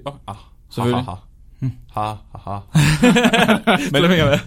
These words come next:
Speaker 1: jeg tror, det bedste vil være at bage den for længe, ikke? Fordi så brænder nogle af kalorierne af, hvis han gerne vil tabe sig.
Speaker 2: Åh, det er rigtigt. Det er smart. Ja.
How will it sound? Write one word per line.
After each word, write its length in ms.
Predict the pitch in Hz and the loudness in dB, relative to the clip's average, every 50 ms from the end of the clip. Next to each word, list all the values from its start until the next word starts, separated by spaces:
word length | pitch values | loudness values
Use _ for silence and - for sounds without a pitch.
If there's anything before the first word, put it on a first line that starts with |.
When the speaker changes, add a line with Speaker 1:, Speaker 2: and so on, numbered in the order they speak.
| - - - 277 277 254 208 - - 143 | -10 -14 -10 -6 -4 -4 -4 -4 -4 -4
Speaker 1:
jeg 80 | 135 | -2
tror, 160 | 127 156 151 139 | 0 2 0 0
det 100 | 123 117 | 0 0
bedste 240 | 147 175 - 220 | -2 -2 0 0
vil 100 | 180 139 | -2 0
være 100 | 120 113 | 0 0
at 80 | 117 117 | 0 0
bage 160 | 123 120 127 | 0 -4 -4
den 100 | 131 131 | -4 -6
for 100 | - 120 | -8 -8
længe, 300 | 110 101 104 127 147 180 | -8 -6 -6 -8 -8 -8
ikke? 140 | 208 202 - | -10 -10 -10
Fordi 160 | - 135 123 | -8 -8 -8
så 120 | 120 - - | -6 -8 -8
brænder 280 | - 135 131 131 123 | -6 -6 -4 -4 -4
nogle 200 | 120 120 127 139 | -4 -6 -6 -8
af 60 | 143 | -8
kalorierne 360 | - 139 131 131 127 117 117 117 | -8 -6 -6 -6 -6 -6 -6 -8
af, 100 | 113 107 | -8 -8
hvis 120 | 107 107 | -10 -10
han 120 | 113 107 | -10 -8
gerne 140 | 98 104 113 | -8 -8 -8
vil 80 | 120 120 | -8 -10
tabe 260 | - 120 113 123 123 | -8 -8 -8 -8 -8
sig. 160 | - 101 101 101 - - | -10 -14 -14 -12 -6 -2
Speaker 2:
Åh, 100 | 131 139 | -2 0
det 80 | 160 151 | 0 -2
er 40 | 151 | -6
rigtigt. 240 | 143 - - - - - | -6 -8 -10 -12 -12 -10
Det 60 | 135 | -10
er 40 | 123 | -8
smart. 240 | - 131 127 127 123 - - - - - - - - - - - - - - - - - - - - - - - | -6 -4 -6 -6 -6 -10 -14 -18 -18 -20 -20 -20 -20 -20 -20 -20 -20 -20 -20 -20 -20 -20 -20 -20 -20 -16 -8 -4
Ja. 120 | 131 127 | -2 -2